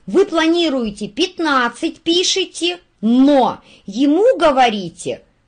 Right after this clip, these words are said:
ему вы говорите двадцать пять. Почему? Потому что здесь вы объявляете ему промоушен. Поэтому, если он сделает обязательно двадцать пять,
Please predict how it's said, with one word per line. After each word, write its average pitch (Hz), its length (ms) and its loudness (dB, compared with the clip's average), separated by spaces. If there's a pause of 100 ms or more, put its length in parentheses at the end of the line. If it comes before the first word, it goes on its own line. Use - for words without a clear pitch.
(240)
ему 294 420 0
вы 262 120 0
говорите 202 580 -2
двадцать 233 760 -2
пять. 262 520 -2 (400)
Почему? 302 680 -2 (220)
Потому 277 380 0
что 311 180 -4
здесь 311 340 -2
вы 285 160 0
объявляете 269 720 0
ему 269 200 0
промоушен. 285 1300 -2 (1120)
Поэтому, 320 460 2
если 330 480 -4
он 302 340 0
сделает 214 680 0
обязательно 226 800 -2
двадцать 247 440 -6
пять, 453 400 -2